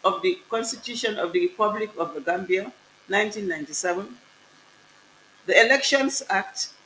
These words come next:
two thousand and nine, the Inter-Party Committee I P C Memorandum of Understanding and Code of Conduct twenty seventeen, and the I P C Peace Pledge,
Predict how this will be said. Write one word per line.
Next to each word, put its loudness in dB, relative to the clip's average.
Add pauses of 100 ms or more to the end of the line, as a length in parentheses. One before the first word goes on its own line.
two -10
thousand 0
and -4
nine, -2 (1120)
the 2
Inter-Party 0
Committee -2
I 2
P -8
C -4 (100)
Memorandum 0
of -6
Understanding -2
and -6
Code 0
of -10
Conduct -2 (380)
twenty 0
seventeen, -2 (960)
and 6
the 2
I 4
P -2
C -2
Peace 2
Pledge, 2